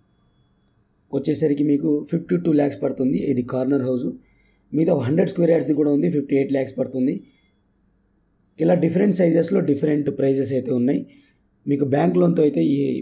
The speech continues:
houses అనేవి మీకు ఇప్పించడం జరుగుతుంది. Five మంత్స్లో అయితే మీకు position కూడా ఇవ్వడం జరుగుతుంది అనమాట.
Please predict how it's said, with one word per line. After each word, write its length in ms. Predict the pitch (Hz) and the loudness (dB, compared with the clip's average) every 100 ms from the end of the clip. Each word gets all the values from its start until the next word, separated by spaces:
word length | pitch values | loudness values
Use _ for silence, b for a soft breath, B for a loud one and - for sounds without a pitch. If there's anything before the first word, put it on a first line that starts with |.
| - _ _ | -10 _ _
houses 340 | - 131 139 143 | -4 0 0 2
అనేవి 260 | 139 135 131 | 2 2 0
మీకు 200 | 127 127 | -2 -2
ఇప్పించడం 340 | 110 131 123 | -2 -2 0
జరుగుతుంది. 420 | 123 123 120 127 156 | 0 0 0 -2 -4
Five 240 | - 143 147 | 0 0 2
మంత్స్లో 260 | 143 143 | 0 0
అయితే 180 | 139 135 | -2 0
మీకు 280 | 135 131 160 196 b b b _ _ - | -2 0 -2 -4 b b b _ _ -2
position 340 | 139 131 139 | -2 0 0
కూడా 140 | 135 127 | 0 0
ఇవ్వడం 260 | 123 123 | 0 0
జరుగుతుంది 420 | 120 117 117 120 113 | 0 0 -2 -2 -2
అనమాట. 320 | 110 113 | 0 -2